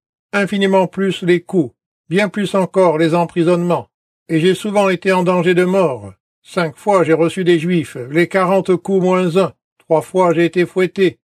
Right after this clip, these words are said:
Une fois j'ai été lapidé. Trois fois j'ai fait naufrage.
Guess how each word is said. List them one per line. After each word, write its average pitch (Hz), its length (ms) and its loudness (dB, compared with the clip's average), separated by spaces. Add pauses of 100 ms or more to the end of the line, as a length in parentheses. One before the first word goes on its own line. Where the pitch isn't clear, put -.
(440)
Une 196 160 -4
fois 202 280 0
j'ai 175 140 2
été 175 200 2
lapidé. 170 580 -4 (280)
Trois 170 260 -2
fois 196 280 0
j'ai 170 140 0
fait 180 160 -2
naufrage. 165 640 -4